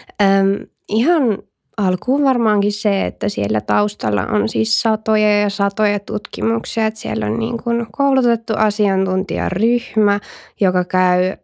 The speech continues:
läpi ne niin kuin tutkimukset ja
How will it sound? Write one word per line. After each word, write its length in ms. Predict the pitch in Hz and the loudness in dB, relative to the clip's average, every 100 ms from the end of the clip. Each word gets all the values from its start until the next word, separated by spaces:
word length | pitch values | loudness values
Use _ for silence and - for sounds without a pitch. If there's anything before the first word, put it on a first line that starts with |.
| _ - | _ -4
läpi 720 | 196 190 196 196 196 - - - | 0 2 2 0 -2 -4 -6 -4
ne 200 | 202 - - - | -2 -2 -6 -4
niin 280 | 226 226 240 | -2 -2 -4
kuin 240 | 240 233 - | -4 -4 -4
tutkimukset 960 | 320 320 - 269 262 247 - 233 226 240 - | -4 -4 -2 2 2 0 -2 -2 -2 -8 -2
ja 460 | 196 185 190 - | 2 2 0 -6